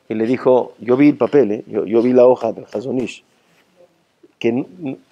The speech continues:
el doctor tenía miedo de operar, pero si no operaba, Berminan lo aleno, se iba. Estoy hablando de una historia de hace más de sesenta años.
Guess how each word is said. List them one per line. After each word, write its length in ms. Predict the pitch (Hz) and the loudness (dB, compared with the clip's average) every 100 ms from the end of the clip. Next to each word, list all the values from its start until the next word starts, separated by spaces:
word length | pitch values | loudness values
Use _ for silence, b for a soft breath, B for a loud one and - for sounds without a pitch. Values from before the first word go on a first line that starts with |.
| _ _ | _ _
el 260 | 113 113 | -8 -8
doctor 580 | 117 131 - - 175 160 | -2 -4 -2 2 2 2
tenía 340 | 135 131 151 143 | -2 0 0 2
miedo 360 | 139 143 143 | 2 2 4
de 120 | 123 | 2
operar, 540 | 113 101 110 127 185 - | 0 -2 0 2 2 0
pero 140 | 107 | -6
si 160 | 101 123 | -6 -4
no 100 | 139 | -2
operaba, 440 | 156 127 131 143 | 0 2 4 4
Berminan 420 | 120 113 113 131 123 | 2 -2 -2 -2 0
lo 100 | 113 | 2
aleno, 300 | 117 143 143 | 2 0 -2
se 140 | 110 | -2
iba. 260 | 110 87 - _ _ _ _ | -4 -6 -10 _ _ _ _
Estoy 220 | - - 160 | -18 0 4
hablando 160 | 160 | 4
de 60 | 160 | 4
una 100 | 156 | 2
historia 280 | - 147 147 | 2 2 2
de 60 | |
hace 180 | 143 135 | 0 -6
más 220 | 135 143 | -4 -4
de 100 | 131 | -4
sesenta 500 | 120 113 127 127 123 | -6 -6 -6 -4 -2
años. 400 | 117 85 - - | -2 -6 -16 -20